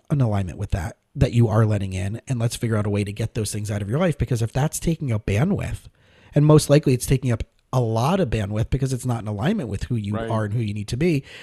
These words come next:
Speaker 1: then it's probably overburdening you and taxing your system. So you can't focus on the things you need to do that are gonna come easier, right? It doesn't mean it's not gonna take effort, but I'm talking about easier when it comes from the, that you're in more alignment with it. So it's gonna be more organically natural for you to succeed in that.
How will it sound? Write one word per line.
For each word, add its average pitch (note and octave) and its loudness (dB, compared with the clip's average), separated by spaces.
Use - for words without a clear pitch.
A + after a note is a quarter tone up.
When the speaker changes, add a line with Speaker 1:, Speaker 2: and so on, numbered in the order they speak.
Speaker 1:
then C#3+ 0
it's D3 0
probably C3+ 2
overburdening A#2+ 0
you G2 -2
and G2+ -4
taxing A2 -4
your F#2 -8
system. G#2+ -4
So - 0
you C3 6
can't C3+ 2
focus B2 2
on A2+ 0
the A2+ -2
things A2+ -4
you G#2+ -4
need D3 0
to B2+ -2
do G#2+ -2
that G2+ 0
are G#2+ 0
gonna A2 -4
come G#2+ -6
easier, A2 -4
right? D#3 2
It C#3+ 2
doesn't E3+ 4
mean D#3 4
it's C3+ -2
not C#3 2
gonna A2+ -4
take G#2+ 0
effort, D3+ 2
but B2+ 2
I'm B2+ 0
talking B2+ 0
about A#2+ -4
easier D3 2
when B2 0
it A#2 -2
comes A#2+ -4
from A#2+ -4
the, A2+ -6
that A#2 -4
you're B2 0
in B2+ 0
more A2 0
alignment G2+ -4
with E3+ 8
it. A#2 2
So B2+ 2
it's A#2 0
gonna C3+ 2
be B2 2
more A#2 0
organically G#2+ -2
natural G2 -2
for - -8
you G2 -2
to F#2+ -6
succeed A#2 -6
in F#2+ -10
that. - -14